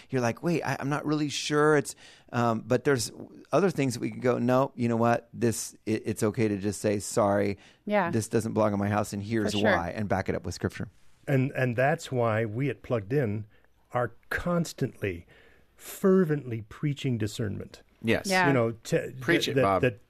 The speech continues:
Speaker 3: that parents
Speaker 1: Amen.
Speaker 3: need to be discerning, and they need to teach their kids to be discerning too.
Speaker 4: Yep. And sometimes those moments will pop up when we least expect them. That
Speaker 2: Mm.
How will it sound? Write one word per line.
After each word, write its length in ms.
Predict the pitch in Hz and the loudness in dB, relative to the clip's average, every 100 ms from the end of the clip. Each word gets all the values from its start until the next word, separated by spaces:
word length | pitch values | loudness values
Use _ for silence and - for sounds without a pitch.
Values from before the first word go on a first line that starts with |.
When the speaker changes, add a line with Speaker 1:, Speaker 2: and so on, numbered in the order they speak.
| - | -4
Speaker 3:
that 200 | 135 - | -4 -2
parents 460 | 113 170 117 120 | 2 4 6 4
Speaker 1:
Amen. 20 | 160 | 4
Speaker 3:
need 240 | 165 139 | 0 0
to 100 | 151 | -2
be 140 | 123 | 0
discerning, 720 | 104 98 - 139 147 156 160 165 | -2 -4 -4 0 2 2 0 -2
and 260 | 131 120 | -2 0
they 80 | 113 | 0
need 200 | 123 120 | 0 -4
to 80 | 107 - | -10 -4
teach 420 | - 196 - - | 0 0 0 -2
their 160 | 139 120 | -2 -2
kids 520 | - - 214 131 107 | -8 -2 0 -2 -6
to 100 | - | -6
be 120 | 107 | -4
discerning 540 | 104 - 104 101 98 98 | -4 -4 -4 -4 -6 -8
too. 200 | - 104 | -6 -2
Speaker 4:
Yep. 200 | 101 - _ - - - - - | -2 -4 _ -20 -20 -20 -6 0
And 220 | 151 143 | 0 2
sometimes 480 | 233 269 240 180 123 | 0 0 0 -2 2
those 260 | 143 120 | 2 4
moments 420 | 123 117 113 - | 2 0 0 -2
will 100 | 107 98 | -6 -4
pop 340 | - 110 - | 0 0 2
up 280 | 107 104 - - _ - | 0 0 -4 -20 _ -4
when 220 | 110 110 | -2 0
we 100 | 101 | 0
least 320 | 101 110 - | -2 -2 -4
expect 460 | 101 - - 95 - | -6 -4 -2 -4 -4
them. 180 | 80 - - _ | -10 -10 -18 _
That 240 | 104 107 | 0 2
Speaker 2:
Mm. 80 | 101 | 2